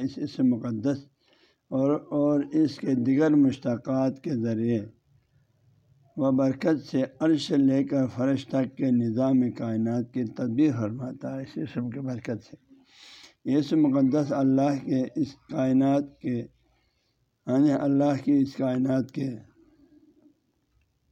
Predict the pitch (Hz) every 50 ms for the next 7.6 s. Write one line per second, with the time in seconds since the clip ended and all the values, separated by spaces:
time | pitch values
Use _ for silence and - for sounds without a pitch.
0 | _ _ _ _ _ _ _ _ _ _ _ _ _ _ _ _ _ _ _ _
1 | _ _ _ - - 147 143 147 156 147 127 139 151 151 139 117 - - 147 143
2 | 143 139 139 143 147 147 143 - - - 143 143 131 123 131 127 123 123 127 117
3 | - 139 131 117 104 131 127 127 139 143 135 127 123 120 120 110 - - _ _
4 | _ _ _ _ - 180 139 135 - - 147 139 139 139 139 - 143 139 120 123
5 | 143 151 156 156 156 156 151 139 - - 139 123 113 - 127 127 131 135 127 -
6 | - - 135 131 120 113 120 120 123 123 117 - 123 123 127 139 - - 139 127
7 | 120 120 123 127 117 120 123 123 131 127 127